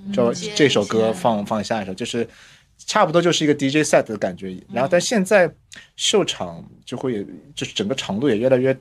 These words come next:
Speaker 1: 短，然后整个秀也会越来越精炼，可能你需要是有一个非常好的设计，然后你对应到跟整个走秀的 pace 非常非常的契合，然后，呃，你不同的歌你要怎么转换，然后选什么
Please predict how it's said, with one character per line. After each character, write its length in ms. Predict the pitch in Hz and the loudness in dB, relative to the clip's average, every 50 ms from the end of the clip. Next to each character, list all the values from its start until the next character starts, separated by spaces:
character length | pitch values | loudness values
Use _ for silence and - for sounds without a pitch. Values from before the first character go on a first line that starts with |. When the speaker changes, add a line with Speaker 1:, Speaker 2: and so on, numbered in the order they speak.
| _ | _
Speaker 1:
短， 180 | - 110 90 87 | -4 -4 -4 -2
然 100 | 92 95 | -4 -4
后 80 | 113 123 | -4 -4
整 180 | 123 104 95 | -4 -4 -4
个 60 | 104 | -4
秀 200 | 117 - - 156 | -2 -2 0 -2
也 60 | 117 98 | -2 -2
会 160 | - - 143 | -2 -2 0
越 60 | 147 | 0
来 100 | 135 131 | 2 2
越 120 | 139 147 143 | 2 2 0
精 280 | 143 - 165 156 170 | -2 -2 -4 -2 0
炼， 180 | 180 165 117 101 - | 0 -2 -2 -4 -6
可 240 | - - - 113 101 | -8 -6 -4 -4 -4
能 300 | 95 98 98 104 110 117 | -4 -4 -4 -4 -4 -6
你 60 | 107 98 | -6 -6
需 220 | - - - 147 | -6 -4 -2 0
要 120 | 151 135 | 0 0
是 360 | 131 135 - - - - - 151 | 0 -2 -6 -6 -6 -4 -2 -2
有 120 | 139 110 | -2 -2
一 60 | 104 | -2
个 100 | 104 123 | -6 -8
非 160 | - - 190 | -6 -6 -4
常 140 | 185 - 202 | 0 0 -2
好 160 | 190 - 98 | -2 -2 -8
的 100 | 90 95 | -8 -6
设 340 | 98 - - - 196 208 151 | -4 -2 0 2 2 2 2
计， 320 | 107 95 - 107 104 95 - - _ _ _ _ _ | 0 -4 -6 -8 -8 -8 -10 -12 _ _ _ _ _
然 120 | - 104 | -10 -8
后 100 | 95 123 | -6 -6
你 160 | 117 107 98 98 _ | -6 -6 -6 -6 _
对 180 | - 180 156 151 | -2 0 2 4
应 240 | 160 160 139 123 110 | 4 2 2 0 0
到 140 | - 110 | 0 0
跟 340 | 101 - - 135 135 139 135 - _ - | 0 0 0 -2 -2 -4 -8 -12 _ -12
整 140 | - 113 95 | -12 -10 -10
个 80 | 117 120 - - - - | -10 -10 -10 -12 -14 -12
走 180 | - - 92 90 | -8 -8 -8 -6
秀 140 | - 131 120 | -6 -6 -8
的 80 | 117 | -8
pace 400 | - - - 147 123 98 - - - | -8 -4 -2 -2 0 0 -2 -4 -4
非 220 | - - 143 151 | -2 -2 0 0
常 180 | - - 98 95 | 0 -2 -4 -4
非 180 | 98 113 113 | -2 -4 -4
常 160 | 110 104 90 | -4 -4 -6
的 140 | 90 95 90 - | -6 -8 -8 -6
契 280 | - - - - - 131 | -6 -6 -2 0 2 2
合， 380 | 110 - - 92 90 90 87 87 | 0 0 -4 -6 -6 -6 -6 -6
然 160 | 90 87 90 | -8 -10 -10
后， 320 | 95 - 107 95 95 95 - - - - - - - _ | -6 -4 -4 -4 -4 -6 -10 -16 -18 -16 -16 -18 -14 _
呃， 460 | - 95 92 92 92 90 87 82 78 - | -4 -4 -2 -2 -2 -2 -2 -4 -4 -4
你 160 | 92 95 92 - - | -4 -4 -4 -4 -4
不 100 | - 127 | -6 -4
同 280 | - - - 95 95 | -2 0 0 2 4
的 200 | 104 110 104 98 95 - _ | 4 4 4 2 0 -6 _
歌 240 | - - 113 110 110 | -2 2 4 4 4
你 120 | 107 107 98 | 4 4 4
要 100 | 101 104 | 2 0
怎 180 | 98 - 92 | 0 -2 -6
么 160 | 87 90 98 - - - _ _ _ - | -4 -4 -4 -6 -6 -12 _ _ _ -4
转 140 | - 101 85 80 82 | -2 -2 -2 -4 -4
换， 220 | 101 - 107 98 | 0 0 0 0
然 80 | 95 95 | 0 -2
后 80 | 101 104 | -2 -2
选 280 | - - - 92 90 | -2 -2 -4 -4 -2
什 140 | 92 - 95 | -2 -2 -2
么 120 | 95 101 | -2 -2